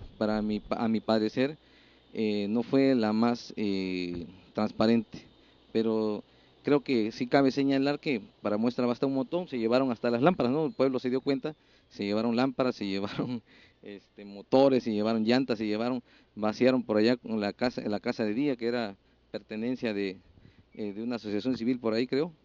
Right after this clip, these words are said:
o, o, o, o una, una cuestión bastante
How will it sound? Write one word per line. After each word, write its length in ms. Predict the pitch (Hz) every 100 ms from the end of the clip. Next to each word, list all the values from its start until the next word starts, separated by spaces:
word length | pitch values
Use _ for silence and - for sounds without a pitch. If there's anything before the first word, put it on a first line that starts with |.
| - _ _ _ -
o, 60 |
o, 220 | 101 - 104 107 -
o, 320 | 104 104 98
o 220 | - 101 - - - - - -
una, 360 | 131 165 170 160
una 180 | 190
cuestión 340 | 170 151 165 175
bastante 720 | 139 160 143 165 120 104